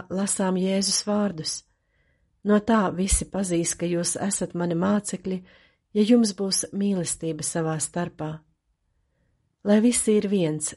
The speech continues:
itin kā tu, Tēvs, manī, un es tevī, lai arī viņi ir mūsos, lai pasaule ticētu, ka tu mani esi sūtījis.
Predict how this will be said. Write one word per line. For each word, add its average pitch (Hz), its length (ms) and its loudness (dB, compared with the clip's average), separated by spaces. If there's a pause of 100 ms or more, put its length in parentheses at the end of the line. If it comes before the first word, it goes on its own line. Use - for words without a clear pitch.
(100)
itin 190 320 -2
kā 185 240 -2
tu, 220 100 -2
Tēvs, 160 540 -2
manī, 190 320 0 (560)
un 220 160 6
es 220 160 2
tevī, 202 500 0 (180)
lai 190 100 -4 (100)
arī 202 240 2
viņi 190 300 2
ir 151 100 -2
mūsos, 165 640 -2 (760)
lai 208 140 4
pasaule 208 560 4
ticētu, 190 560 -2
ka 170 100 -6
tu 240 220 -2
mani 196 400 0
esi 180 320 -4
sūtījis. 160 800 -6